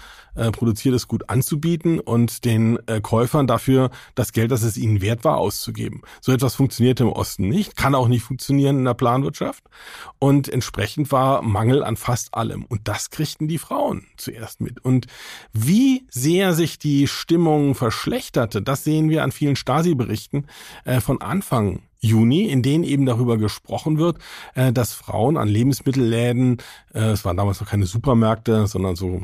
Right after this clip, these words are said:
Tante-Emma-Läden oder eben H-O-Laden, äh, also staatliche Läden,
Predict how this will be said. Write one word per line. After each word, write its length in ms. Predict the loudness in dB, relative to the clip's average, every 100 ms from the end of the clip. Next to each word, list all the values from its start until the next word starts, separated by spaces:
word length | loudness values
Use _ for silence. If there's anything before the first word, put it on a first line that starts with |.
| -6
Tante-Emma-Läden 880 | -2 -2 -2 2 2 2 2 2 2
oder 320 | 2 0 0
eben 260 | -2 -2
H-O-Laden, 920 | 0 0 2 4 4 4 2 0 0 -4 -8 -20 -20 -4
äh, 80 | 0
also 260 | 2 0
staatliche 600 | -2 0 0 2 0 0
Läden, 440 | 0 0 -2 -4